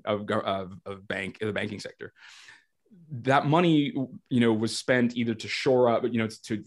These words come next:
let's say in, in tarp, for a tarp, for example, is tarp, you know, in the U S in two thousand eight, two thousand nine, the, uh,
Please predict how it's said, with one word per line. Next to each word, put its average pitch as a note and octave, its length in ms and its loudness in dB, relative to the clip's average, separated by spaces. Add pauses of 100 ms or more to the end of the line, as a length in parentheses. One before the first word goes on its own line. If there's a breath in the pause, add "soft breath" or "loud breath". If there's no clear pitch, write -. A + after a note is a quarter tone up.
let's A#2+ 160 -4
say A#2 140 0
in, A2 140 0
in A#2 180 -4
tarp, - 380 2
for D3 100 0
a B2+ 60 0
tarp, - 340 0
for C#3 80 2
example, C#3 400 2
is A#2 80 -2
tarp, A2+ 320 0
you A2 80 0
know, A2 80 2
in A2 80 2
the A2 60 0
U A#2+ 180 4
S A#2+ 160 2
in A2 180 -2
two A#2+ 120 -6
thousand A2+ 240 0
eight, C#3 180 0 (300)
two A#2+ 60 0
thousand A2 200 2
nine, C3 400 4 (320 loud breath)
the, A#2 120 4
uh, A2+ 200 2